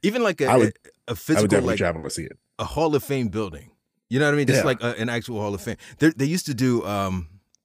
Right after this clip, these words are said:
Speaker 1: in the days and weeks leading up to WrestleMania, they used to have, like,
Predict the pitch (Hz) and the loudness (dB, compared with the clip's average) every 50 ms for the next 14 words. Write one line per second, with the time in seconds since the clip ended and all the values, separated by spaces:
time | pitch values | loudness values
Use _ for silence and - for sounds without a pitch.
0 | _ _ _ - 123 127 120 113 98 113 127 123 120 110 95 104 95 98 113 117 | _ _ _ -4 -2 -2 -2 -2 0 0 0 0 0 -2 -2 -4 -4 -2 -4 -4
1 | 107 - 107 110 107 104 104 101 92 - - 107 104 95 90 101 95 - 104 95 | -4 -6 -6 -4 -4 -4 -4 -6 -8 -10 -10 -10 -10 -8 -6 -8 -8 -8 -10 -10
2 | 101 104 101 95 92 82 95 101 104 95 - 104 98 92 80 87 82 82 | -8 -8 -8 -8 -8 -8 -8 -8 -10 -8 -8 -10 -10 -10 -10 -12 -14 -14